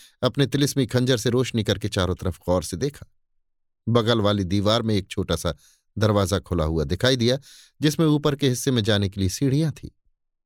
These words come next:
दोनों उस दरवाजे के अंदर चले गए और सीढ़ियां चढ़कर छत के ऊपर जा पहुंचे। अब तेज सिंह को मालूम हुआ कि इसी जगह से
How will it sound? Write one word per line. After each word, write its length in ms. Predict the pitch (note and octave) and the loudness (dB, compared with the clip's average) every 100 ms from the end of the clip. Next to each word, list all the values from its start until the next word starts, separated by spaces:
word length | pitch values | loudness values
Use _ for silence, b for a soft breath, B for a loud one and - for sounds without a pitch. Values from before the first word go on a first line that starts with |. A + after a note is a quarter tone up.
| _ F#2 | _ 0
दोनों 320 | A#2+ A2+ G2+ b b b - | 2 2 0 b b b -2
उस 120 | C3+ | 0
दरवाजे 420 | A#2+ A2 A2 F#2+ | 2 2 2 0
के 100 | F#2+ | 0
अंदर 200 | F#2+ E2+ | 0 0
चले 280 | - C3 C#3 | -2 0 2
गए 120 | A#2+ | 2
और 140 | A#2 G2+ | 2 0
सीढ़ियां 400 | - G#2+ G2 F#2 | 0 0 0 0
चढ़कर 400 | A#2 B2 B2+ A2 b b b - | 0 0 -2 -4 b b b -2
छत 200 | D3+ D3 | -2 0
के 140 | C3 | 0
ऊपर 280 | A2 F#2+ F2 | 0 -2 -2
जा 140 | C3+ | -2
पहुंचे। 400 | C#3 D#2 C#2 - _ _ _ _ _ _ _ - | -2 -6 -8 -14 _ _ _ _ _ _ _ 0
अब 180 | C3+ A2+ | 0 2
तेज 320 | G#2 B2 A2 | 0 0 0
सिंह 220 | F#2 G#2+ F#2+ | -2 -4 -2
को 120 | F#2 | 0
मालूम 340 | F2 F2 E2 | 0 0 0
हुआ 220 | F#2 D3+ A2 b b b - | 2 0 0 b b b -4
कि 80 | D3+ | -2
इसी 300 | C#3+ C#3 D3 | 0 0 2
जगह 300 | A#2+ A2 C#3+ | 2 2 0
से 220 | - | -2